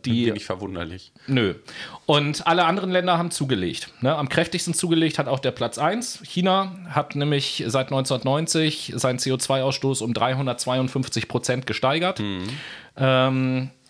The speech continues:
Speaker 1: Saudi-Arabien um dreihundertsechsundvierzig Prozent und der Iran um zweihundertzweiundvierzig Prozent und Indien um dreihundert Prozent. Das sind also so die, die größten. Und was auch noch interessant ist, dass diese zehn zusammen,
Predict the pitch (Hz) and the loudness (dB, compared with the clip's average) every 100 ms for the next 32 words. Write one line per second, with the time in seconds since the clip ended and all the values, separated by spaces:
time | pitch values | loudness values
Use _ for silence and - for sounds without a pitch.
0 | _ - 135 131 123 117 139 151 143 131 | _ 0 2 4 2 4 2 2 0 0
1 | 131 127 131 123 104 160 - 151 160 156 | 0 2 2 2 0 -2 0 0 -2 -2
2 | 147 - 139 - 139 135 113 120 110 113 | -6 -2 -2 0 -2 -2 -2 0 2 2
3 | 127 120 113 113 - 123 117 120 110 - | 2 2 0 0 0 0 2 0 -2 0
4 | 131 160 165 151 135 - 123 135 123 98 | 0 0 -2 -4 -6 -8 -2 0 0 -4
5 | - 139 120 117 107 - 104 107 110 90 | 0 2 2 2 0 0 0 0 -2 -6
6 | - - - 80 95 98 87 98 98 95 | -4 -6 -4 -4 -4 -6 -4 -4 -4 -2
7 | 98 92 92 - - - - - - 107 | -2 -2 -4 -6 -14 -14 -14 -8 0 0
8 | 101 120 170 - 175 165 220 277 170 151 | 2 2 2 0 -2 2 2 2 0 2
9 | 165 196 175 165 170 170 175 170 - 139 | 2 2 -2 -2 -4 -2 -2 -4 -4 -4
10 | - 196 208 214 - 175 196 180 147 135 | 0 0 0 -2 0 0 0 -4 -2 0
11 | 170 110 | 0 -2